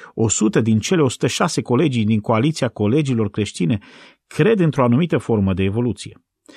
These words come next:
Ceea ce înseamnă că nu cred în Geneza unu și doi, deoarece nu există nimic exegetic în Geneza unu sau doi care să indice altceva decât că Dumnezeu a creat întregul univers în zile de douăzeci și patru de ore,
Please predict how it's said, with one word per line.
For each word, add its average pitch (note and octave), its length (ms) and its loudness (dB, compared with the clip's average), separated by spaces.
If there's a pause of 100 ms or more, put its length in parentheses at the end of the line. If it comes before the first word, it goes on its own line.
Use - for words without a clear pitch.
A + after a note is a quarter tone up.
(160)
Ceea D3 180 2
ce - 100 0
înseamnă G3 400 2
că B2+ 140 0
nu G#3+ 200 2
cred F#3+ 280 0
în D3 80 2
Geneza C3+ 400 0
unu D#3+ 180 2
și - 180 -4
doi, G2+ 300 -2 (280)
deoarece C3 400 2
nu E3+ 120 2
există E3 460 0
nimic B2+ 320 2
exegetic A#2 640 -2
în A2+ 80 2
Geneza C3 320 0
unu C3+ 200 2
sau G#2+ 200 -2
doi C#3+ 240 0 (200)
care B2+ 200 2
să A#2+ 160 -2
indice A2+ 380 2
altceva C#3+ 400 2
decât B2 380 -4 (140)
că F3 220 0
Dumnezeu D3 600 2
a C#3+ 60 2
creat B2+ 340 0
întregul C#3+ 480 0
univers G2+ 580 0 (300)
în A#2 260 4
zile D#3 360 2
de G#2+ 140 2
douăzeci A#2 360 2
și - 120 -8
patru B2 300 -2
de F2 100 -2
ore, E2+ 340 -4